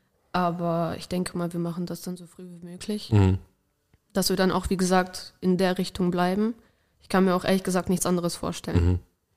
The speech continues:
Speaker 2: Ähm, David, du hast keine Wertungsrichter-, oder ihr habt beide noch keine Wertungsrichterlizenz. Wie war denn, ähm, beim Winterdance Festival das Breitensportturnier zu werten?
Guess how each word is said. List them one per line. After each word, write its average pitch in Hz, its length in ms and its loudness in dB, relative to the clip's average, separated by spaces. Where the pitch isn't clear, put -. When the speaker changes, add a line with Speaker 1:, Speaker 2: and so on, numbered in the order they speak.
Speaker 2:
Ähm, 101 440 6
David, 101 420 4
du 101 140 2
hast 117 140 4
keine 110 200 4
Wertungsrichter-, 92 400 0
oder 95 80 0
ihr 92 60 2
habt 87 100 -2
beide 104 240 4
noch 92 80 -8
keine 85 220 -2
Wertungsrichterlizenz. 90 920 -2
Wie 104 140 0
war 101 160 4
denn, 101 340 4
ähm, 92 400 2
beim 82 500 -2
Winterdance 90 520 2
Festival 87 600 -2
das - 180 -6
Breitensportturnier 82 920 -2
zu - 180 -6
werten? - 320 -8